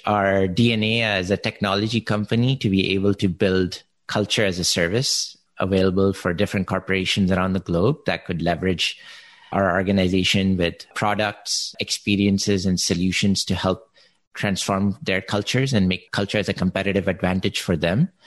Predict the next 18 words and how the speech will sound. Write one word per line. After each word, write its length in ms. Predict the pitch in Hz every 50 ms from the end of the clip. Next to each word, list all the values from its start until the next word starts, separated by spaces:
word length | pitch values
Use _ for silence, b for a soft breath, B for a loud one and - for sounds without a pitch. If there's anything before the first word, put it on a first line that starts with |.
| B B B B B
And, 440 | - 92 90 92 90 90 90 87 - _ _ -
you 100 | - 95
know, 160 | 95 95 98
we're 180 | 107 101 98 95
hoping 460 | 98 - 110 104 - - 107 107 101 - - - -
to 340 | 101 98 95 95 95 95 - b b b b b b -
continue 460 | - 123 107 98 - 113 110 110 110
to 100 | 101 107
spread 400 | 101 - - - - 107 107 98
awareness 680 | 101 95 98 98 98 101 107 117 123 - - - - - - -
around 380 | - 92 92 90 95 95 95 90
love 180 | 95 98 95
as 120 | 98 98 95
a 60 | 95
business 300 | - 101 92 95 101 95
strategy 840 | - - 101 87 90 92 95 92 - 110 107 110 113 113 117 123 - _ _ _ -
and 460 | - 87 90 90 87 87 90 104 117 - _ _ -
helping 680 | - 92 90 - 95 95 - - 101 95 98 95 95 -